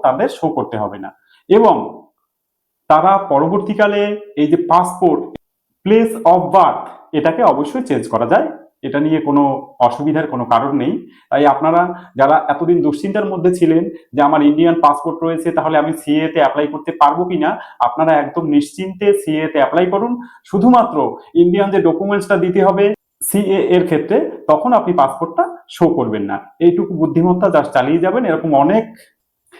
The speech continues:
আমাদের অনেক বন্ধু রয়েছে যাদের ইন্ডিয়ান পাসপোর্ট এবং place of birth এখানেরই কোনো একটা জায়গা দেয়া আছে, কলকাতার কোনো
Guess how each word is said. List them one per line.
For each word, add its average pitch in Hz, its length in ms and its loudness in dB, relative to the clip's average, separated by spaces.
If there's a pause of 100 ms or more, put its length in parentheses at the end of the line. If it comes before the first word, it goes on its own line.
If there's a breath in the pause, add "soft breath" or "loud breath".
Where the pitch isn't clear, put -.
(280 loud breath)
আমাদের 170 280 2 (220)
অনেক 220 200 0 (100)
বন্ধু 170 220 2
রয়েছে 143 380 2 (380)
যাদের 135 220 2 (100)
ইন্ডিয়ান 147 280 2 (100)
পাসপোর্ট 135 460 0
এবং 139 120 -4 (140)
place - 300 -2
of 131 140 -2
birth 143 200 2 (180)
এখানেরই 143 440 0
কোনো 131 200 -8
একটা 127 140 -4 (120)
জায়গা 113 240 2 (120)
দেয়া 113 200 2 (100)
আছে, - 140 -6 (120)
কলকাতার 120 420 -4
কোনো 117 120 -6